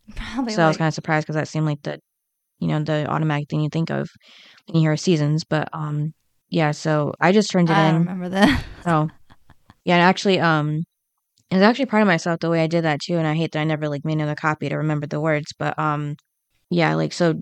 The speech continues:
Speaker 2: there wasn't, like, no last second decision of reading it in front of the class, and even if that happened, I, it wouldn't matter 'cause it wasn't personal to me. It was just about the season changing throughout the year, you know?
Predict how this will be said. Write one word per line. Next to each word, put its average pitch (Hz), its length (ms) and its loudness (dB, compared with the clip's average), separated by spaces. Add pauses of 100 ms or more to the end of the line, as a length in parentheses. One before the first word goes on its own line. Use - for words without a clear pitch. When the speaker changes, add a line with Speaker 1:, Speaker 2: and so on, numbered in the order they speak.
(260)
Speaker 2:
there 180 200 4
wasn't, 165 300 2
like, 156 180 -2
no 151 600 2
last 147 460 -4
second 151 460 -2
decision 151 500 -2
of 147 180 0 (160)
reading 156 300 2
it 147 160 0
in - 80 -12
front 151 220 -4
of 143 60 -4
the - 40 -16
class, 147 400 0
and 165 120 0
even 160 200 2
if 156 160 2 (480)
that 151 320 2 (360)
happened, 165 640 4 (100)
I, 160 120 2 (120)
it 165 80 0
wouldn't 160 260 2
matter 165 320 4
'cause 156 140 -6
it - 100 -2
wasn't 151 280 -2 (220)
personal 190 520 0
to 220 140 -4
me. 226 260 2
It 175 40 2
was 160 120 0
just 160 160 -4
about 151 280 0 (420)
the 165 160 2
season 156 360 0
changing 143 420 -2
throughout 143 240 -2
the 156 80 -4
year, 147 200 0
you 143 100 0
know? 151 200 0